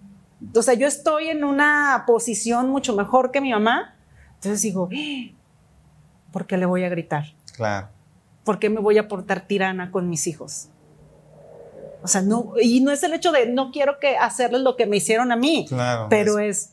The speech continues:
Speaker 1: es que tengo mejores herramientas que mis papás. Entonces, verdaderamente sí hay que trabajar para hacer lo mejor posible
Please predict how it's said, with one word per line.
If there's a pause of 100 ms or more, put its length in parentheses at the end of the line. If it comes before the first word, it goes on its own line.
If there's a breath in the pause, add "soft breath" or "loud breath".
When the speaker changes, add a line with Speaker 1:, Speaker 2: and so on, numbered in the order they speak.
(120)
Speaker 1:
es
que
tengo
mejores
herramientas
que
mis
papás.
Entonces, (320 loud breath)
verdaderamente (560)
sí
hay
que
trabajar
para
hacer
lo
mejor
posible